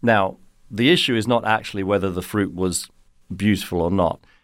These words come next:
It's the fact that Eve was the one doing the seeing, because Genesis one established God as the arbiter of what is good or beautiful, and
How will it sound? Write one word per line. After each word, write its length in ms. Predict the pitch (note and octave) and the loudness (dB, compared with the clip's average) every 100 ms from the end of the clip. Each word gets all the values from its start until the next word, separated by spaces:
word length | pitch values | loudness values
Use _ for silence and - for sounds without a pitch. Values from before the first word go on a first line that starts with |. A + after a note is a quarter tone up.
| _ _ | _ _
It's 140 | G#2+ - | -4 -2
the 80 | G#2 | 0
fact 280 | A#2+ A2 | 0 0
that 220 | - F#2 - | -2 -6 0
Eve 560 | A#2 A#2 F#2 F2 E2+ | 2 2 0 -4 -6
was 180 | G2+ F#2 | -6 -4
the 100 | G2 | -2
one 280 | F2+ F#2+ F2+ | 2 2 2
doing 380 | D#2+ F#2 E2+ E2+ | 0 0 0 -4
the 100 | F#2 | -6
seeing, 640 | - - F#2+ D#2+ D#2 D#2 - _ - - | -8 -4 -6 -6 -12 -16 -20 _ -20 -10
because 220 | G#2 G2+ | -6 -4
Genesis 560 | - B2 C3 A#2+ G#2 - | 0 2 2 0 -6 -4
one 240 | A2 G2 | 0 0
established 540 | F#2 - G2 F2+ F2+ - _ | -2 -4 -4 -4 -6 -10 _
God 540 | A#2+ A2+ G2+ E2 E2+ D#2 | 2 4 4 2 -4 -6
as 220 | G2 F#2 | -6 -4
the 180 | F#2+ F#2 - | -6 -4 4
arbiter 800 | G#2 A2+ G#2+ F#2 - E2 F2+ F#2 _ _ _ - | 6 6 4 -4 -6 -6 -6 -8 _ _ _ -4
of 160 | F#2 | -2
what 180 | F#2 F#2+ | 0 0
is 220 | F2+ E2 - - | -2 -6 -16 0
good 500 | B2 A#2+ A#2 A2 - | 4 6 4 2 -2
or 400 | F#2+ F#2 F2+ F2 - _ | -4 0 0 -2 -8 _
beautiful, 760 | F#2+ G#2 G2+ F#2+ - E2 D#2+ - - _ - G2 | 0 0 0 -6 -8 -8 -8 -12 -20 _ -10 -2
and 160 | F#2+ | -2